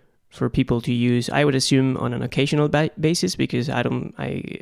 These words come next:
I wouldn't expect it to be, um, all that convenient,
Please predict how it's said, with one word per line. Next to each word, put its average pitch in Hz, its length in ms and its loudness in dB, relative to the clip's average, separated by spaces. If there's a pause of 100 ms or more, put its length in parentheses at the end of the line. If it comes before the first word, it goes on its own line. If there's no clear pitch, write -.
(100)
I 135 100 -6
wouldn't 127 200 -4
expect - 360 -4
it - 120 -12
to 120 100 0
be, 117 360 -2 (580)
um, 127 500 -8 (400)
all 123 160 -6
that 123 300 -6
convenient, 123 640 -2